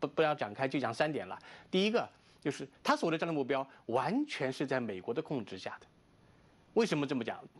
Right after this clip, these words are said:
我们讲那个赖清德自己讲过的三大使命嘛，其中，呃，强调自己的这个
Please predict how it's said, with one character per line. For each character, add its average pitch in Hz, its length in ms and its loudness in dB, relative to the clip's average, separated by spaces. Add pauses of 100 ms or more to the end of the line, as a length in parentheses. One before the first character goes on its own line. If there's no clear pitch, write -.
(320)
我 131 60 0
们 156 100 2
讲 120 160 2
那 139 60 0
个 131 200 2
赖 143 180 -2
清 143 80 -2
德 143 80 2
自 135 140 -4
己 139 100 2
讲 101 160 -2
过 110 80 -4
的 - 80 -2
三 139 160 0
大 123 120 2
使 98 200 -6
命 113 160 -4
嘛， 95 200 -6
其 - 160 -8
中， 113 240 -2 (340)
呃， 107 320 0
强 - 240 -2
调 120 160 2
自 123 160 -4
己 104 140 -6
的 107 120 -2
这 110 120 -4
个 110 160 -2